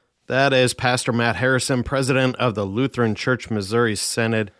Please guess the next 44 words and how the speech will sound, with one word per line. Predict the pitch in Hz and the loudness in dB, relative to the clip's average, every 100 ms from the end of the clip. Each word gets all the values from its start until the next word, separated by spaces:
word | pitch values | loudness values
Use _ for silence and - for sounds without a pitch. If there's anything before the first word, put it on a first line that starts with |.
| _ _ _ - | _ _ _ -10
And | - | -2
we're | 131 | 2
gonna | 175 160 | 2 2
take | 170 147 | 2 0
a | |
break | 117 135 147 - | 2 2 0 0
here, | 113 101 | 0 2
but | 110 104 | 0 0
with | 117 | -2
his | - 175 | 0 2
encouragement | 190 170 - 170 156 110 101 - | 2 0 2 2 2 0 -4 -4
for | - 104 | -4 -4
how | - 151 170 | -2 0 4
important | 165 131 175 170 104 | 2 4 2 2 0
the | |
study | 95 - 135 139 | -2 0 2 2
of | 127 | 2
the | |
Book | 117 131 | 0 0
of | 127 | -2
Concord | - 135 127 127 117 | 0 -2 2 0 2
is. | 120 95 - - _ _ _ - | 0 -2 -4 -12 _ _ _ -2
When | 113 | 2
we | 120 | 2
come | 151 151 | 2 2
back, | 143 147 127 | 2 2 0
we'll | 117 147 | 0 0
talk | - 143 143 139 | 0 0 0 0
with | 123 | -2
one | 110 127 | 0 0
of | 120 | 2
our | 113 110 | 2 2
regular | 120 135 135 120 | 2 2 4 2
Christ | - - 156 165 | 2 0 2 0
Confessing | - 131 - 139 - 139 | 0 0 2 0 0 -2
Concordians | 131 120 120 110 101 104 | -2 0 0 0 -2 -4
here | - 110 | -2 -2
on | 104 | -2
Concord | 98 101 101 107 101 | -4 -6 -4 -4 -4
Matters, | 98 98 101 - _ _ _ | -4 -4 -6 -8 _ _ _
Pastor | - 139 - 131 | -2 0 2 2
Mark | 120 147 147 | 4 2 0
Bestel, | - 120 - 107 101 110 | 0 0 0 -2 0 0
and | 104 | 0